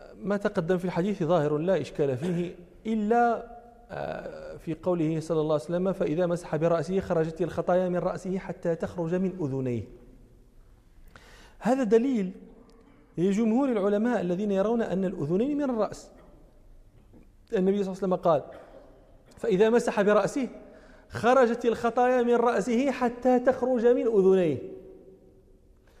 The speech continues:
فاستدل بهذا الجمهور على أن الأذنين من الرأس. حكمهما حكم الرأس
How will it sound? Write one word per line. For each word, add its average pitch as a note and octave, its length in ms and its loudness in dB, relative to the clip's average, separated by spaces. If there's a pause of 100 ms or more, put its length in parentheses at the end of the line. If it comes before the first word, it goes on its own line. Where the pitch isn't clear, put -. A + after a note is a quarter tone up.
(160)
فاستدل A3 480 2
بهذا G#3+ 240 4
الجمهور A3 640 4 (720)
على F#3+ 280 6
أن G3+ 120 2
الأذنين G#3 720 4 (440)
من F#3 140 4
الرأس. A#3+ 480 2 (420)
حكمهما A#3+ 720 4
حكم D#4 240 2
الرأس A#3 340 4